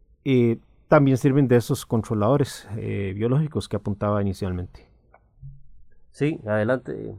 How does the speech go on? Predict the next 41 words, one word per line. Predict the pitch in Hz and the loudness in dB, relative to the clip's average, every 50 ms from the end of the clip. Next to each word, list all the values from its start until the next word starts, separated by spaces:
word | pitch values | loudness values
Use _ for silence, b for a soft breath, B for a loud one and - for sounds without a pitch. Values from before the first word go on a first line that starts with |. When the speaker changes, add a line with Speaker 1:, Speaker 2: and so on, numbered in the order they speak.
| - - | -12 -8
Speaker 2:
Eh, | - 107 101 95 95 95 92 - - | -6 -4 -4 -4 -6 -8 -10 -12 -12
inclusive, | 110 107 104 - 98 117 131 135 | -12 -10 -8 -4 0 2 2 4
Luis, | 120 131 123 | 4 2 2
también | - 120 104 110 117 117 | 2 2 2 2 2 2
me | 123 | 0
gustaría | 117 110 - 110 113 113 | 0 -2 -2 -2 -2 -2
tus | 110 - 110 | -4 -6 -4
conclusiones | - 123 107 - 98 92 - 107 110 113 107 | -4 -4 -4 -4 -6 -6 -4 -2 -2 -2 -2
finales | 110 95 101 104 110 104 104 | -2 -2 -2 -2 -4 -4 -6
también, | 95 90 98 104 | -6 -6 -6 -6
porque | 110 - - - - 98 | -6 -8 -8 -6 -4 -4
la | 98 98 | -2 -2
idea | 95 113 127 | 0 2 2
es | 127 123 | 2 2
esa. | 139 131 120 120 101 90 64 - - - | 0 0 2 0 0 0 -2 -6 -12 -12
Eh, | - 107 98 - - - - | -8 -8 -8 -8 -10 -12 -18
no, | - - 101 110 127 127 131 135 156 160 | -18 -14 -10 -6 -4 -2 0 2 2 2
no | 151 143 143 | 2 2 0
nos | 156 165 - | 0 0 0
queremos | - 165 151 156 160 147 | 0 2 2 2 2 0
parcializar | - - 147 135 - 143 123 104 107 101 123 123 131 131 | 0 0 0 0 0 0 -2 -2 0 0 0 0 0 0
si | - 143 120 | -4 -8 -4
son | - 127 127 120 107 98 b b b b b b b b b b - | -2 0 0 0 0 -2 b b b b b b b b b b -4
buenos | 95 110 139 143 165 135 | 0 2 4 4 4 2
o | 139 123 | 2 2
malos. | 127 139 143 127 101 - - - | 2 2 2 0 -2 -6 -10 -8
Realmente | 107 107 107 113 117 123 113 - 143 | -4 -2 -2 0 -2 -2 -4 -2 -2
lo | 131 123 | -2 -2
que | - | -2
hablamos | 117 104 104 107 120 123 110 123 | -2 -2 -2 -2 -2 -4 -4 -2
hoy | 120 123 | -2 -2
es | 117 | -2
de | 127 127 | -2 -2
características, | - 120 107 101 95 - 98 101 117 123 110 - 139 - - 120 104 | -2 -2 -2 -2 -2 -4 -4 -2 -2 -4 -4 -8 -8 -4 -4 -2 -2
de | 98 98 | -2 -4
retos | 82 90 117 139 143 - 135 - | 0 2 2 2 2 0 -6 -6
que | - 107 | -6 -6
tienen | 98 - 104 107 117 120 117 | -4 -2 -2 0 0 0 0
los | 104 92 82 - | 0 -2 -2 -4
acuarios | 95 90 - 95 101 104 107 107 | -8 -6 -4 -2 -2 -2 -2 -2
nanos. | 104 101 104 117 135 135 - b | -2 -2 -2 -2 -4 -6 -8 b